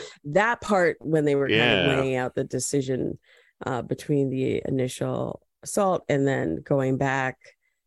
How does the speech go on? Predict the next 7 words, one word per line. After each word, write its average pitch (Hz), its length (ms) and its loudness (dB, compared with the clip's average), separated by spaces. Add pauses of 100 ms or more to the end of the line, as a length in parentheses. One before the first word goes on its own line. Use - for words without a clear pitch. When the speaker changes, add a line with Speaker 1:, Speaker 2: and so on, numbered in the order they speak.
Speaker 1:
that 143 260 2
was 135 200 2
a 135 80 2
little 127 400 0
bit - 380 -4
nonsensical. 196 1200 -2 (300)
Speaker 2:
Yeah, 92 400 2